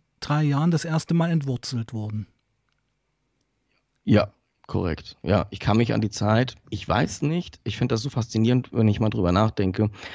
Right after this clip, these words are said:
Speaker 2: wann meine ersten bewussten Erinnerungen im Leben da sind. Ich kann mich an Polen nicht mehr
Speaker 1: Also die
Speaker 2: erinnern.
Speaker 1: sind deutsch,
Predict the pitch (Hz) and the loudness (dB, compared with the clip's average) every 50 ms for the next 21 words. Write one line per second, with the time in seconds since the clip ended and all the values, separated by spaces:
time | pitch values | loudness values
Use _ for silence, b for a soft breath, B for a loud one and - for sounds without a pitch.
0 | B B B - - - 113 123 120 117 113 107 - - - 113 131 139 - - | B B B 0 2 4 6 6 6 6 6 4 4 2 2 2 2 2 0 -2
1 | 131 117 117 110 107 113 120 117 - - 123 110 - 107 110 113 110 107 110 113 | -2 -2 -2 -2 -2 -2 -2 -2 0 0 0 0 2 2 2 4 4 4 4 2
2 | - - 107 104 101 104 104 104 104 107 110 107 107 104 b b b b b b | 2 2 2 2 4 4 6 6 6 6 6 4 2 0 b b b b b b
3 | b b b b _ - - - 107 104 104 87 - 52 - - - - _ _ | b b b b _ 2 4 6 6 6 4 2 0 -4 -6 -6 -10 -16 _ _
4 | _ _ _ _ _ _ - - - 120 127 139 139 135 110 - 123 131 135 131 | _ _ _ _ _ _ -18 -4 0 2 4 4 4 2 2 2 2 4 4 4
5 | 127 113 117 110 110 143 156 165 170 165 160 151 156 143 127 - - - - | 2 2 2 4 4 6 6 6 6 6 6 8 6 6 6 2 -2 -8 -12